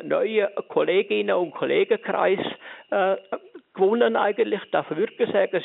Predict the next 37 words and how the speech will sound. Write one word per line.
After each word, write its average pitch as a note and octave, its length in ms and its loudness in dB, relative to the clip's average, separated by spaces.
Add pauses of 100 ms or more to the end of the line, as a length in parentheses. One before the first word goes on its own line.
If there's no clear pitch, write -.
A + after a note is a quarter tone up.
war D#3 60 0
ein D3+ 120 -4
Gewinn G#3 300 0
gewesen, G3+ 340 -2 (300)
seit G#3+ 240 -4
ich F#3 100 -2
mich F3+ 240 2
in F3 140 0
dieser D#3+ 260 2
Sehbehinderten- F#3+ 1000 0
und, E3 280 -4
und D3 220 -8
Hörbehindertenszene, E3+ 1300 -4
äh, E3 320 -4
tun, D#3 340 -4
äh, D3+ 300 -6 (140)
tun, D3 320 -4
äh, C#2 300 0 (140)
engagiere, D#3 800 0 (480)
äh, D#3 160 4
und D#3 360 -2 (120)
da, D3 180 4 (100)
äh, C#3 640 -2
ein D3 140 -6
Teil C3+ 220 4
davon F#3+ 340 0
bin. F#3+ 320 -4 (400)
Und D#3+ 220 -4
da E3+ 100 2
habe E3 260 0
ich - 140 -4 (280)
sehr G#3 240 4
einen F3+ 100 4
Haufen F#3 380 0 (100)
auch D#3+ 240 2
Schicksal, G3 680 -2 (120)
äh, - 680 -4